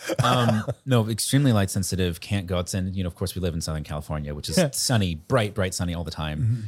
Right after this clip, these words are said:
Speaker 1: which I love. I just have to wear sunglasses. It was, um, I had Wolff-Parkinson White syndrome, which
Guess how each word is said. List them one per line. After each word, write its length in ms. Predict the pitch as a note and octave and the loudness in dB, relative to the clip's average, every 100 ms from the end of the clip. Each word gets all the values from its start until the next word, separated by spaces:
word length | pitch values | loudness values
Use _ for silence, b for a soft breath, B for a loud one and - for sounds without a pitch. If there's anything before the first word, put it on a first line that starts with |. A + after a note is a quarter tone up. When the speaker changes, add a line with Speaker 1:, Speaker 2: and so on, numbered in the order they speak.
| G#2+ | -12
Speaker 1:
which 160 | - G#2 | -8 -4
I 40 | |
love. 300 | B2+ F3+ D3 | 0 2 2
I 60 | A#2 | 0
just 160 | G2+ G#2 | -2 -6
have 80 | |
to 100 | - | -4
wear 60 | G2 | -4
sunglasses. 560 | - F2 E2 F2+ E2+ - | -2 -2 -2 -2 -4 -4
It 80 | A#2 | -6
was, 300 | A#2+ A#2 G2 | 0 0 2
um, 300 | G#2+ G2 G#2+ - | 0 0 -2 -4
I 60 | |
had 300 | G#2 C#3 B2+ | 0 0 0
Wolff-Parkinson 560 | A#2+ - A2+ G#2+ F#2+ G2 | -2 -2 -4 -2 -4 -4
White 160 | F2 - | -4 -4
syndrome, 320 | E2+ E2+ E2 | -4 -4 -4
which 180 | D#2+ | -6